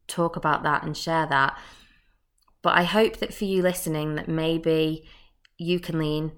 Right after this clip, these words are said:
into some discomfort in the next year. And I know your first year in social work, it's full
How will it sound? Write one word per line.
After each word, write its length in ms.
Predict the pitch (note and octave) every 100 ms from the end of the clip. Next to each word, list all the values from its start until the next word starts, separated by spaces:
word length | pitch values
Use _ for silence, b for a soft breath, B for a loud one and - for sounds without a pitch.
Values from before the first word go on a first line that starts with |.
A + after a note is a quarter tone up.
| -
into 300 | E3 D#3 -
some 460 | D3 - D3+ D3+ D3 - - _ -
discomfort 680 | D#3 - D#3 D3 - D3 - - _ -
in 160 | D#3+
the 60 | D3+
next 340 | D3 - -
year. 320 | D3 C#3+ C#3+ -
And 120 | D3+
I 60 | D3+
know 480 | D#3+ F3 E3 D3+ D3+
your 240 | - E3+ D#3
first 340 | - E3+ D#3+
year 100 | D3+
in 120 | D3
social 360 | D3 D#3 D3+ D3
work, 340 | C#3+ C#3 - - B B
it's 200 | - E3+
full 500 | - - D#3+ D3+ D3+